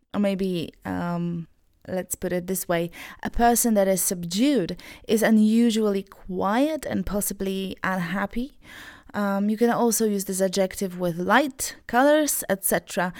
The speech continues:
if they are, uh, less bright than usual. Here, it means that the young boy is brought under control by his reli-, by, by his religious parents. Please repeat.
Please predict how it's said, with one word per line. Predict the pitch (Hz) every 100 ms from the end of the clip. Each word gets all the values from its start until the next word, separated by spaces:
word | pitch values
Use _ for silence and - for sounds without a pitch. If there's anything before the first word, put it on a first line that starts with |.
| - -
if | 208
they | 233 233
are, | 214 - _
uh, | - 202
less | 202 220 226 -
bright | 180 180 190 165 87 - - _
than | 185 190
usual. | 190 175 175 156 - _ - - - _
Here, | 320 339 226 -
it | 220
means | 240 254 233
that | 226 202
the | 208
young | 214 233 208 180
boy | 226 277
is | 226 185
brought | 175 214 226
under | - 220 208
control | - 196 - - 220 185 -
by | 185
his | 165 185 185
reli-, | 180 220 226 208 - - 190 185
by, | 202 208
by | 196 220
his | 214 208 185
religious | 180 196 190 185 170 170 - - - -
parents. | - - 180 175 57 - - - _ -
Please | 254 220
repeat. | 196 - - -